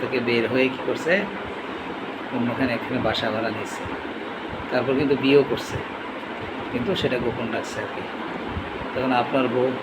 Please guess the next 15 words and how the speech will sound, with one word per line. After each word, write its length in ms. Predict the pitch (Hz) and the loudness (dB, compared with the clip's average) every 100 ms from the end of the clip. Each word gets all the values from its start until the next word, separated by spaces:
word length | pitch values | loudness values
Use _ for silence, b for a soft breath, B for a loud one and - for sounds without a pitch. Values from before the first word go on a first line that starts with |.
| - - - - | -6 -6 -8 -6
কিংবা 220 | 127 120 113 | -4 2 4
আমার 160 | 117 117 113 | 6 4 2
বউ 140 | 113 110 - - - - - | -2 -2 -6 -8 -8 -8 -6
বা 80 | - 110 | -4 2
কারো 180 | 120 120 117 | 4 6 4
বউ, 100 | 120 | 2
আমার 140 | 113 117 117 | 2 0 0
ভাবি 220 | 117 107 107 | 0 2 2
আর 60 | - | 2
কি, 100 | 113 113 - - - - - | -2 -4 -4 -6 -6 -6 -6
বা 80 | - 120 | -4 2
কারো 180 | 127 131 120 | 4 4 2
বোন 180 | 117 113 | 0 0
আর 80 | 95 | -4
কি, 100 | - | -6